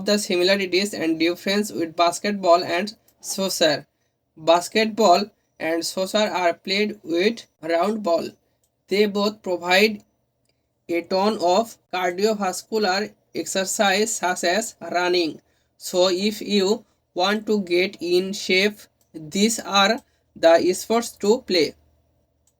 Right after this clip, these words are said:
A referee judges each game। When a player breaks the rule, he or she is called for a foul। A soccer player receives a red or yellow card and basketball player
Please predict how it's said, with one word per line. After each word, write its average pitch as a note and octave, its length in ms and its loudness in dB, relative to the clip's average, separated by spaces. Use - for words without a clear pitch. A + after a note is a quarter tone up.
A E3+ 100 2
referee A3+ 420 4
judges F3+ 280 2
each G#3 360 -2
game। E3+ 240 2
When F3+ 280 2
a G#3 140 0
player G3+ 440 2
breaks F#3+ 380 -2
the G#3+ 160 4
rule, G#3 280 0
he F#3+ 200 -2
or F#3+ 220 -2
she G3+ 240 -4
is E3+ 220 -4
called G3+ 380 -2
for G3 200 4
a F#3 240 2
foul। E3+ 400 0
A E3+ 120 -2
soccer G3+ 400 -2
player A3 280 4
receives G3+ 580 -2
a E3+ 140 2
red D#4 220 2
or F#3 220 2
yellow G3 340 0
card F#3+ 300 0
and F3 280 -2
basketball G#3 580 0
player F3 340 2